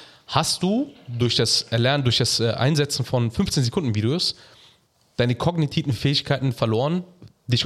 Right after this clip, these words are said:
konzentrieren zu können. Und das siehst du auch. Zum Beispiel die ganzen A D H S, die Statistiken für A D H S, angeblich A D H S,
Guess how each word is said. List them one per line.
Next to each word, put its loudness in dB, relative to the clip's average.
konzentrieren 0
zu -8
können. -10
Und -2
das 2
siehst 2
du 2
auch. -2
Zum -2
Beispiel -4
die -2
ganzen -2
A 4
D 2
H 0
S, -6
die -2
Statistiken 0
für 0
A 2
D 2
H 4
S, 0
angeblich -2
A 0
D 0
H 2
S, -2